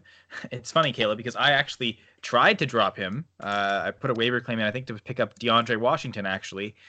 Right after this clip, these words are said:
and, uh, someone else claimed him. So I still have Williams on my team, but I'm at the point where,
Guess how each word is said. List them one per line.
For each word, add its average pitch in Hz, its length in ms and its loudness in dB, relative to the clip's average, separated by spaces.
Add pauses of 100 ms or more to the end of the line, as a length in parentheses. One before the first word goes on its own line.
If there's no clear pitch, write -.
(240)
and, 110 280 -2
uh, 104 360 4
someone 117 260 -2
else 110 140 -2
claimed 104 260 -4
him. 101 120 -6
So 120 100 -2
I 113 80 2
still 165 160 0
have 160 160 2
Williams 147 340 2
on 131 120 0
my 117 100 -2
team, 123 360 -4
but 101 220 -2
I'm 104 200 0
at 127 140 2
the 104 80 -8
point 120 280 -4
where, 95 300 -4